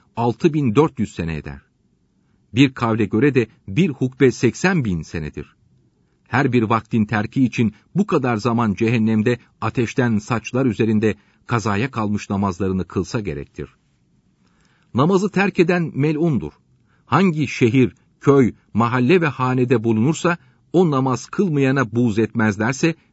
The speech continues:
cümlesine zarar gelir. Bunlara Allahü Teala'dan rahmet ve yardım gelmez.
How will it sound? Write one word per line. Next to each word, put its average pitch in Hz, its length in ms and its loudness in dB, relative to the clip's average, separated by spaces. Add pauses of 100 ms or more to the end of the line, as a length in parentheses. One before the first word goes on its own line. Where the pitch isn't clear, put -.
cümlesine 120 560 2
zarar 92 320 -2
gelir. 71 300 -10 (800)
Bunlara 104 420 2 (200)
Allahü 113 400 0
Teala'dan 113 680 0
rahmet 107 440 -2
ve 120 60 6
yardım 104 400 0
gelmez. 73 540 -10